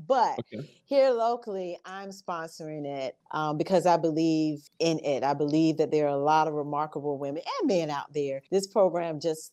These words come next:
Speaker 1: happens to highlight the women who are doing things in their community. I am big on community.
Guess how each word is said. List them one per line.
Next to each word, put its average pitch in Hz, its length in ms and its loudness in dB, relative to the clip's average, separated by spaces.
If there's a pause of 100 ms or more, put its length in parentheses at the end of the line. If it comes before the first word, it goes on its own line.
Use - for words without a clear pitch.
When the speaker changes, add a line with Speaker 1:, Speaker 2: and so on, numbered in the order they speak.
Speaker 1:
happens 185 540 -2
to 160 80 -6
highlight 147 520 -4
the 151 80 -8
women 143 540 -8
who 185 160 2
are 156 60 6
doing 160 440 -2
things 147 480 -4
in 160 200 -2
their 143 200 0
community. 143 540 -4 (100)
I 185 220 -2
am 151 100 -6
big 156 260 4
on 143 140 -4
community. 135 560 -6